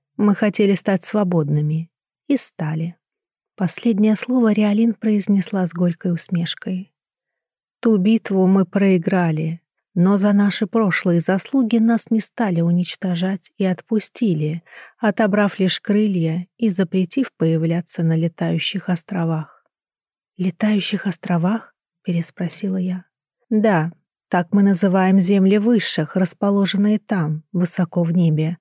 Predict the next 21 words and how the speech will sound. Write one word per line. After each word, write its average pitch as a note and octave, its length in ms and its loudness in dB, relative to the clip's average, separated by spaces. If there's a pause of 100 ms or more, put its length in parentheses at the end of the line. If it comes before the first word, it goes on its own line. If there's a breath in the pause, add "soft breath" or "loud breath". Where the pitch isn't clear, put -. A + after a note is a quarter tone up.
(120)
за F3 220 0
границей G3+ 640 2
облаков, F3+ 680 -2
куда E3+ 280 0
нет E3 240 2
хода F#3+ 400 -2
никому». E3+ 680 -2 (180)
«А G3 80 0
как A#3 220 -2
же A#3+ 140 2
легенды A3+ 480 2
о F#3+ 80 2
вашем F#3 340 0
уничтожении, G3+ 800 2
которые A3 440 0
до G#3 140 0
сих - 240 -4
пор A#3+ 180 0
ходят G3+ 440 -2
по A3+ 100 0
земле?» G#3 500 0